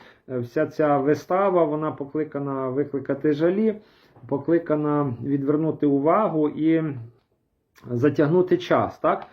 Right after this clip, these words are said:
Ну, нехай уже як там получається, я буду щиро молитися, звичайно, за його здоров'я, тому що мені, наприклад, так само важливо, щоб він був,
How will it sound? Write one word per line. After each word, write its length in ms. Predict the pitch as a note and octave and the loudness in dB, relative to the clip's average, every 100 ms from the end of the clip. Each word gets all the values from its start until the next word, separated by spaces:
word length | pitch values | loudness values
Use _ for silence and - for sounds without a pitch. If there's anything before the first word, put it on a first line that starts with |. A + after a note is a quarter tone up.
| - - - | -20 -18 -4
Ну, 200 | F#3+ D4+ | -2 2
нехай 460 | A#3+ - G#3+ A3+ | 2 2 4 4
уже 220 | D#3 D3 | 4 2
як 280 | C#3+ F3 F3+ | 2 0 -2
там 200 | F3 D3+ | -6 -4
получається, 760 | D3 D3+ C#3+ C3+ G3 G#3 - C#3 | 0 0 0 0 2 2 0 -2
я 220 | C#3 E3+ | 0 0
буду 240 | D#3 C#3+ | 0 -4
щиро 300 | C3 - C#3+ | -4 -2 -2
молитися, 500 | C3+ C3 C3 B2 A2+ | 0 -2 -2 -4 -6
звичайно, 500 | A#2 B2 A#2+ C3+ B2+ | -4 -4 -4 -4 -4
за 120 | B2 B2+ | -2 -2
його 180 | A#2+ | 0
здоров'я, 440 | B2 D3+ F#3+ A#3 F#3 | 0 0 0 0 -2
тому 300 | - C#3 C#3+ | -2 -4 -4
що 200 | C3+ C3 | -6 -8
мені, 280 | C3 C#3+ F3+ | -4 0 0
наприклад, 480 | E3+ - C#3+ C3 | 0 -4 -6 -8
так 140 | B2 A#2 | -10 -10
само 260 | C#3+ C#3+ | -8 -4
важливо, 400 | B2+ A#2 C#3 C#3+ | -4 -2 0 0
щоб 220 | C3 B2 A#2+ | -2 -4 -4
він 160 | C3+ | -4
був, 300 | B2+ C#3 C#3 | 0 0 -2